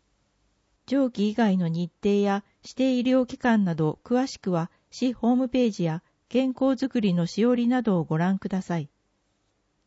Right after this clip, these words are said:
満七十歳以上の人、後期高齢者医療制度加入者、生活保護受給者、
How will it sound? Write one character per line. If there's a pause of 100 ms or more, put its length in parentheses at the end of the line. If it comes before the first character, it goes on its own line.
(140)
満
七
十
歳
以
上
の
人、 (360)
後
期
高
齢
者
医
療
制
度
加
入
者、 (520)
生
活
保
護
受
給
者、